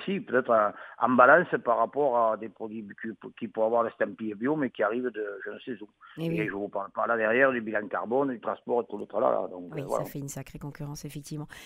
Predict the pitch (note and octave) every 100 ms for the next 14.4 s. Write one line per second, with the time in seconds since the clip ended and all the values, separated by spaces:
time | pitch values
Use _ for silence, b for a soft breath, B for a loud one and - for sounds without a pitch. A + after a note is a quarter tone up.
0 | B - F3+ - G#3 G#3+ B3 - G3+ G3
1 | F#3+ - F#3+ A3+ G3 F#3 F#3+ G3+ G#3+ A#3
2 | - - A3 G#3 G#3+ A#3 G#3+ F#3+ F#3+ F#3
3 | G3+ F3+ F3+ - F#3 F#3+ F#3+ F3+ E3+ F3+
4 | - - - F3 F3 - G3+ F#3 - -
5 | D#3 - D#3 D#3 D#3+ F#3 F#3+ G3 B3 B3
6 | - E3 C#3+ D3+ - G#3 G3+ G3+ - F#3
7 | D#3+ F3 - E3 E3 G#3 - b b b
8 | b - G3 G#3+ G3+ A3+ F3+ E3+ F3 G3
9 | G3+ D#4+ - - G#3 F#3+ G3+ G3 F#3 -
10 | F3+ F#3 E3 D#3+ G3 F#3+ b b - E3+
11 | F3+ - F#3+ G3+ A#3+ G#3+ G3+ F3 F3+ F3+
12 | F#3+ A3+ A3 G#3+ F#3 F#3 - G3+ - A3+
13 | B3 G#3+ - B3 D4 b b b b F#3
14 | F3+ E3+ E3+ D#3